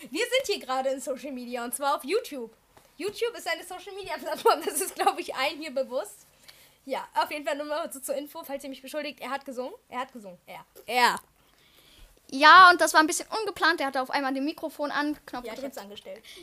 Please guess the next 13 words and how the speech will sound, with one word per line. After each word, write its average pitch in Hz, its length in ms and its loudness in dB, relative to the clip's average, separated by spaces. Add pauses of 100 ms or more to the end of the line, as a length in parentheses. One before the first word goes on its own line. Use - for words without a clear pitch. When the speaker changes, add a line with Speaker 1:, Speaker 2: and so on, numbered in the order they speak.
(180)
Speaker 2:
Ja, 311 180 12
aber 370 120 10
darum 381 280 10
soll's 415 500 4
jetzt 339 320 -2
nicht 359 160 -10
gehen. 440 440 -2 (460)
Also, 302 420 2
YouTube, 427 760 2 (160)
ja, 302 680 4
das 311 160 -2
ist 320 200 -6
eine 277 500 2